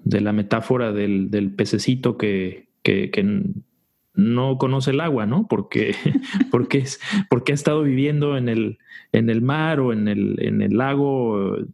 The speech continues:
por toda su vida y como nosotros es, es el equivalente al, al oxígeno, al aire que respiramos, ¿no? Que, que realmente lo damos como por un hecho sin,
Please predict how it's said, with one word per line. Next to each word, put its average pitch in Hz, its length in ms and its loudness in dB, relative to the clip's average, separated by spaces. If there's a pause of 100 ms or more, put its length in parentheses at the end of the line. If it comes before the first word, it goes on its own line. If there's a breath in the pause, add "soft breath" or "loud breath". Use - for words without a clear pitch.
(120)
por - 160 -2
toda 131 200 2
su 120 160 0
vida 127 520 0
y - 200 -4
como 107 240 2
nosotros 131 560 0
es, 117 260 -4 (400)
es - 220 -8
el 110 120 2
equivalente 107 600 -2
al, 98 240 -4
al - 180 -6
oxígeno, 107 720 -4
al 98 140 -4
aire 107 200 -4
que - 140 -10
respiramos, 104 600 -4
¿no? 117 140 -4
Que, - 400 -4
que - 140 -4
realmente 113 420 -2
lo 101 120 -2
damos 107 320 -2
como - 320 -4
por 101 160 0
un 110 160 0
hecho 117 260 -2
sin, 98 340 -2